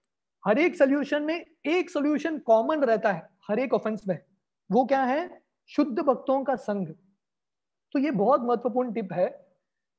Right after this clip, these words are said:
हरिनाम अच्छे से करना है तो भक्तों का संग, साधु संग, साधु संग, सर्वशास्त्र कहे, शुद्ध भक्तों का संग। भक्तों के संग में रहेंगे तो हरिनाम होगा। हम्म? तो सबसे बड़ी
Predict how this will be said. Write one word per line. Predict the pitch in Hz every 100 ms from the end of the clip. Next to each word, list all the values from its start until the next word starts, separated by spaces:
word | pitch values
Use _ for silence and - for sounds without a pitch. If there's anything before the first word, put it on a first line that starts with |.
| _ _ _ - -
हरिनाम | 202 254 277
अच्छे | 226 254 247
से |
करना | 240 220 220
है | 214 254 277
तो | -
भक्तों | 190 190 196 - 269 269
का | 277
संग, | - 190 165 - _ _ _ _ _ _ _
साधु | - 196 208 269
संग, | 240 233 226
साधु | 220 190 190 220
संग, | 196 185
सर्वशास्त्र | 170 _ 202 208 220 208 185 185 185
कहे, | 170 160 _ _ _ _ _
शुद्ध | 254 220
भक्तों | 269 226 - 254
का | 247
संग। | 233 190 170 -
भक्तों | 180 180 277 285
के | 285
संग | - 254 302
में | 320
रहेंगे | 262 269 294
तो | 269
हरिनाम | 214 233 240 214
होगा। | 185 170 - _ _ _ _ _ _ _ 180
हम्म? | 262 _ _ _ _
तो | 285 269 294 330
सबसे | - 240 202 - 330 339
बड़ी | 294 269 294 320 - -